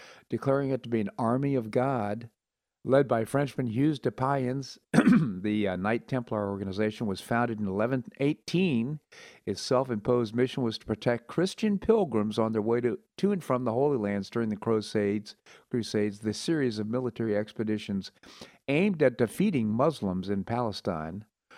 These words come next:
For a while, the Templars had only nine members, mostly due to their rigid rules. In addition to having noble birth, the knights were required to take strict vows of poverty,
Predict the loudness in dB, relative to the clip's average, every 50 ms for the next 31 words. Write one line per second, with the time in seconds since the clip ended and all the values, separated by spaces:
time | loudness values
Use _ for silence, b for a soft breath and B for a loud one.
0 | B B B 0 2 2 2 4 2 2 2 2 0 -2 -2 0 -2 -2 0 0
1 | 0 0 2 2 2 2 2 0 0 0 0 0 0 0 0 0 2 2 2 2
2 | 2 2 4 4 2 2 2 2 2 4 4 2 0 -6 -6 -2 -2 -2 0 0
3 | 0 0 0 -2 0 0 0 0 0 0 -2 0 0 -2 0 -2 -2 -2 -4 -6
4 | -10 -16 B B B B B B -4 -2 0 2 0 0 0 -2 -4 -2 -2 -2
5 | -2 -2 -2 -2 0 2 2 2 2 0 -2 0 2 2 2 2 0 -4 -6 -4
6 | -2 0 0 -2 -2 -4 -6 -4 -4 -4 -4 -6 -4 -2 -2 -2 -2 -4 -4 -2
7 | -2 0 0 -2 -4 -8 -10 -6 -2 -2 -2 -2 -2 -4 -4 -2 0 0 0 0
8 | 0 -2 -2 -6 -6 -4 -2 0 0 0 0 -2 -2 -2 -4 -6